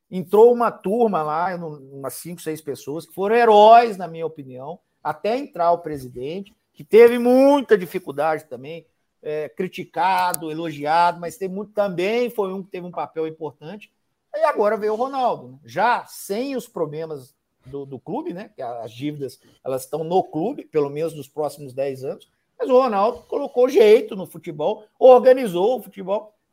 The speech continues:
e as coisas aconteceram com muito mérito de quem tá lá, o Cruzeiro, por mérito, subiu com o pé nas costas, né? Eu acho que foi muito mais o Cruzeiro, não tinha outra solução, não enxergo outra solução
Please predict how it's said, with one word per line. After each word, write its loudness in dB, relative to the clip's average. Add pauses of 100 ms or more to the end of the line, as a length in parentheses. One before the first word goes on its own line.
e -2
as -6
coisas -2
aconteceram -4
com -10
muito -6
mérito -6
de -20
quem -12
tá -8
lá, -6
o -8
Cruzeiro, -12 (180)
por 0
mérito, -6
subiu -10
com -16
o -20
pé -12
nas -12
costas, -14
né? -18
Eu -12
acho -18
que -18 (280)
foi -12
muito -14
mais -4
o -6
Cruzeiro, -4 (460)
não 4
tinha -4
outra -2
solução, -10 (440)
não 2
enxergo 2
outra -4
solução -10